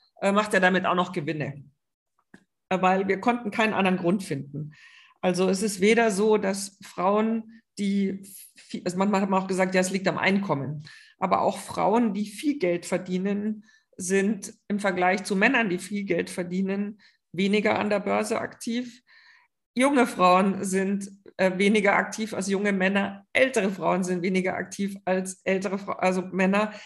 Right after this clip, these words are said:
Es ist in, es, es gibt alle möglichen Kriterien, wo sich nicht nachweisen lässt, dass das der Grund sein könnte. Also weder, auch Bildung im Übrigen nicht. Es ist immer so, dass in allen Kategorien vergleichsweise mehr Männer in,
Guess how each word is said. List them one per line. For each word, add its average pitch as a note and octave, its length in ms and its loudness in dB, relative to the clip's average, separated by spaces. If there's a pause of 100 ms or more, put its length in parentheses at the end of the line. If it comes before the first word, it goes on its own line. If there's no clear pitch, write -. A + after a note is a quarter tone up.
(120)
Es G3+ 140 -2
ist G#3+ 160 0
in, A3 200 -2
es, - 440 -4
es G3+ 100 -4
gibt - 160 -2
alle C#4 160 6
möglichen C4 480 2
Kriterien, A#3 880 0 (260)
wo G3+ 140 2
sich G3+ 220 0
nicht A#3+ 280 -2
nachweisen F#3+ 640 2
lässt, F#3 400 -2 (300)
dass F#3+ 160 0
das F#3 160 0
der F3 100 4
Grund D3+ 260 0
sein - 240 -6
könnte. C3+ 320 -8
Also D#3+ 260 -6
weder, - 540 -2
auch G3 180 0
Bildung A3 360 6
im D3+ 100 0
Übrigen D3 380 -4
nicht. - 300 -10 (340)
Es F#3+ 180 -4
ist G3 400 -6
immer C4 280 4
so, G3 240 4
dass F#3+ 340 0
in G3 160 -4
allen G3+ 220 0
Kategorien F3+ 800 0 (220)
vergleichsweise E3 760 2
mehr E3 600 2
Männer D#3+ 600 0
in, D#3 420 -6